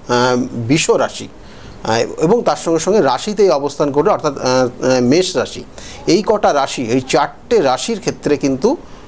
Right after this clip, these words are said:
আহ, মানসিক চঞ্চলতা অবশ্যই তৈরি হবে। এবং এই চারটে রাশির ক্ষেত্রে বলবো যে যে কোনো সিদ্ধান্ত নেওয়ার আগে অবশ্যই সতর্কভাবে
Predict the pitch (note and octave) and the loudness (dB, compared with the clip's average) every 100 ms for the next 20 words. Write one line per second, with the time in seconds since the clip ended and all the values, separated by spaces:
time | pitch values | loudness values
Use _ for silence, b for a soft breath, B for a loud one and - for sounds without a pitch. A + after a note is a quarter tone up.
0 | B A#2 B2 B2+ B2+ B2+ B2 - - C3+ | B 0 2 4 2 0 -2 -8 -10 -2
1 | A#2 C#3 F3+ - F#3 - D#3 D3 D3 C#3+ | 0 0 0 -2 -6 0 0 2 0 0
2 | C#3 F#3+ A#2+ B2+ D#3+ - G3+ F#3+ F3 F3 | 0 0 0 -2 -2 0 0 2 2 4
3 | D#3 D#3+ A#3 - B B C#3 D#3 D#3 E3 | 2 2 -2 -4 B B 2 2 2 0
4 | A#3 A3+ E3+ - F#3 C#3+ B2+ - - D#3 | 0 2 0 0 0 0 0 -4 -6 -6
5 | - C#3+ B2+ B2 F#3+ C#4+ B B - A#2+ | -2 0 2 2 2 0 B B -4 0
6 | B2 D#3 F3+ G#3 G#3 - - D3 C3 F3+ | 2 2 2 2 0 0 -2 -6 -2 -2
7 | F#3 F3 C#3 C3+ A#2+ A2+ E3 - B B | 0 2 2 2 0 0 -2 -4 B B
8 | - C3 F#3 - - G3 G#3 - - F#3+ | -4 0 0 0 0 0 0 -6 -4 -2
9 | F#3+ F#3 F3 C#3+ D3 E3 | 0 0 0 0 2 0